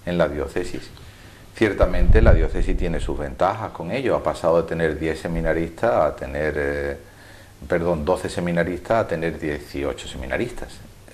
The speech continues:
de un momento. O sea, es verdad que tiene su ventaja para la diócesis y también le da un impulso misionero, que no solamente es bueno, mm, fuera de la diócesis, sino también dentro. Pero él ha, ha visto y él ha pensado que esto es, eh,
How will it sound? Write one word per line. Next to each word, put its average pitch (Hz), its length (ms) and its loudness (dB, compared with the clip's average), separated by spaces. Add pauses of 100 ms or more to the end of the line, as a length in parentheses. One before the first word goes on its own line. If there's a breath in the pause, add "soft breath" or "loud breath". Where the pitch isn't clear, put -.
(100)
de 80 100 -8
un 76 80 -6
momento. 80 440 -6 (380 loud breath)
O - 40 -20
sea, 117 120 4
es 110 60 0
verdad 113 380 0
que 101 160 -4
tiene 95 360 2
su - 140 6
ventaja 90 440 -2
para 87 140 0
la 85 100 2
diócesis 90 440 -4
y 101 440 -4 (440 loud breath)
también 101 260 2
le 110 80 4
da 120 60 6
un 117 100 2
impulso 104 420 -2
misionero, 98 560 0
que 85 100 -2
no 87 120 -2
solamente 87 680 0
es 73 120 -4
bueno, 90 520 2 (140)
mm, 76 380 -8
fuera 90 540 2
de 85 100 0
la 90 100 2
diócesis, 95 300 -4
sino 117 160 -4
también - 340 4
dentro. 92 300 0 (720 loud breath)
Pero 95 340 4
él 95 160 2
ha, 87 280 6
ha 82 320 2
visto 90 360 -4
y 135 80 -2
él 82 100 0
ha 78 80 0
pensado 80 480 -2
que 80 120 -4
esto 76 280 -4
es, 76 520 -2
eh, 50 280 -4